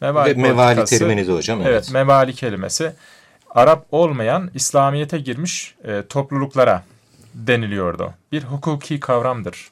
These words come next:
Speaker 1: Emevi hukukunda, o dönemin hukukunda.
Speaker 2: Ama hocam, şunu da belki burada vurgulamakta yarar var. Ee, İmam-ı Azam Ebu Hanife de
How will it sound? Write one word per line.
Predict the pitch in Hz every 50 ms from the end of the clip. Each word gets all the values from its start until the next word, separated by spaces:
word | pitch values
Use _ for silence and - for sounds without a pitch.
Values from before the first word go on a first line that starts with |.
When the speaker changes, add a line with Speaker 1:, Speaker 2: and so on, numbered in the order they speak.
| _ _ _ -
Speaker 1:
Emevi | 110 107 104 98 95 95
hukukunda, | 95 95 - - 95 92 - 98 95 92 90 90 - -
o | - 101 98
dönemin | 101 101 98 92 95 95
hukukunda. | 98 92 - - 98 90 - 104 110 - 71 - - - - -
Speaker 2:
Ama | - 147 156
hocam, | 160 160 - 165 151 143 123 120 120
şunu | - - 156 147 143
da | 139 127
belki | 127 127 127 123 127 120
burada | 123 120 127 123
vurgulamakta | 117 120 98 101 98 110 117 117 117 117 117 117 113 - 117
yarar | 110 107 113 117 104
var. | 95 95 92 87 - - - - 78 85 87
Ee, | 85 85 85 80 80 80 78 76 71 69 69 65 65 64 - - -
İmam-ı | - 98 113 117 110 113
Azam | 107 104 98 92 107 107 98 90 - _ _ -
Ebu | 92 87 90 98 95 92
Hanife | 95 98 92 - 107 95
de | 90 85 78